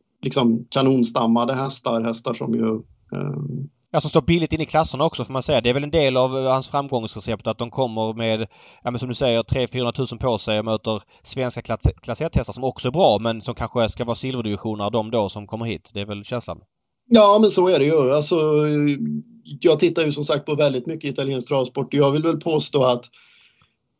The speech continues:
Speaker 1: alltså, de här loppen, säger då för hästar som kanske tjänar trehundratusen kronor ungefär.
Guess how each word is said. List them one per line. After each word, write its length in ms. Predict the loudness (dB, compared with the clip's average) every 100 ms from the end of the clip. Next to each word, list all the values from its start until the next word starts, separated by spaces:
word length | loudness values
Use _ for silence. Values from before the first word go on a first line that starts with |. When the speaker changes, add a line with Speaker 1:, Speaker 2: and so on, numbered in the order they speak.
| -14 -6
Speaker 1:
alltså, 200 | 0 2
de 180 | 2 2
här 120 | 2
loppen, 400 | 2 0 0 0
säger 240 | 2 2 2
då 100 | 0
för 100 | 0
hästar 300 | -2 -2 -4
som 140 | -4
kanske 220 | -4 -4
tjänar 280 | -2 -2 0
trehundratusen 880 | -2 0 2 2 2 0 0 0 0
kronor 400 | 2 2 4 6
ungefär. 560 | 6 4 4 4 2